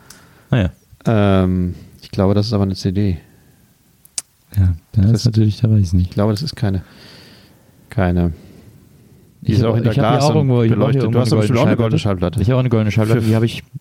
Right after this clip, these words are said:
Speaker 1: beim, äh,
Speaker 2: Für deine Band Bier und Fritten?
Speaker 1: Nee, <laughs> die hab ich beim The Big Music Quiz von R T L gewonnen,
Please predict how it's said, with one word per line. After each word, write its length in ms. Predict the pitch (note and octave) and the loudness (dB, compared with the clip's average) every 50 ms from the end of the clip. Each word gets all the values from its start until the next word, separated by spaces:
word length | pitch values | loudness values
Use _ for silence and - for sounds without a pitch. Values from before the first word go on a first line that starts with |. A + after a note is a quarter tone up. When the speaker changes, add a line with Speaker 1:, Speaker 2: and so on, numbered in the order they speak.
| - _ _ | -20 _ _
Speaker 1:
beim, 400 | A2 G#2+ G#2+ G#2 G#2 G#2 G2+ G2 | 0 0 2 2 2 2 2 2
äh, 420 | - - G2 G2+ G2+ G2+ G2 F#2+ - - - - | 2 2 2 2 2 2 0 0 -2 -6 -8 -4
Speaker 2:
Für 120 | - B2 | -2 0
deine 200 | A2+ A2+ A2+ G#2+ | 0 0 0 0
Band 220 | G2+ A#2 A#2+ A2 | 0 -2 -2 0
Bier 140 | A#2+ C3 D3 | 0 0 0
und 100 | C#3 B2+ | 0 0
Fritten? 300 | - - D3 - B2+ B2 - G2 - | -2 -4 -4 -4 -6 -10 -12 -6 -2
Speaker 1:
Nee, 280 | A#2+ A#2 B2 B2 - C#3+ - - - - - - - A2+ | 0 2 2 2 2 0 -2 -4 -8 -12 -6 -2 -2 -2
<laughs> 380 | G#2+ - - D#3 D#3 C3+ - | -2 0 0 0 0 0 0
die 100 | - C3 | 0 0
hab 60 | A2 | 0
ich 100 | A#2 A2+ | 0 -2
beim 240 | - A#2 A2 G#2+ G#2 | -2 -2 -2 -2 -2
The 60 | G#2 | -2
Big 200 | G#2 A2+ A2+ - | 0 -2 -2 0
Music 280 | A2+ A2+ A#2+ B2+ B2 - | 0 2 2 2 0 0
Quiz 280 | - G#2+ F#2+ - - - | 0 -2 -2 -2 -2 -2
von 140 | - F#2+ | -2 0
R 140 | - F#2+ F#2 | 0 0 0
T 80 | - - | 0 0
L 120 | E2 G#2 G#2+ | 0 2 2
gewonnen, 420 | G#2+ F#2 F#2 F#2+ F#2+ F#2+ G2 | 2 2 2 2 2 2 2